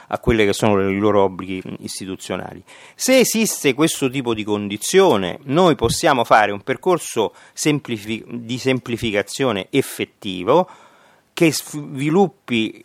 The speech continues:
il, lo, il, il ribaltamento di responsabilità sul professionista e che nello stesso tempo dia effettivamente un contributo di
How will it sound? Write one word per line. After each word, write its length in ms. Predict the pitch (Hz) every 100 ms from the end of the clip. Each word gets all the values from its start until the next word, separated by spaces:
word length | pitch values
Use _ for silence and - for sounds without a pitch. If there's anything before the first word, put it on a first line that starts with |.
| -
il, 380 | 135 147 143
lo, 380 | 139 131 131 135
il, 440 | 135 131 123 120 -
il 440 | 123 123 117 113 113
ribaltamento 760 | 139 135 135 - 151 165 139
di 80 | 117
responsabilità 640 | 110 123 110 120 107 113
sul 200 | 113 120
professionista 1040 | 101 101 101 98 - 104 95 - - 160 - _
e 160 | 220
che 120 | -
nello 180 | 160 160
stesso 280 | 190 220 226
tempo 360 | 180 190 170 147
dia 300 | 170 196 -
effettivamente 1040 | 185 - 160 151 151 139 190 170 123 113
un 240 | 107 120
contributo 760 | 117 120 113 117 113 120 117 110
di 260 | 104 110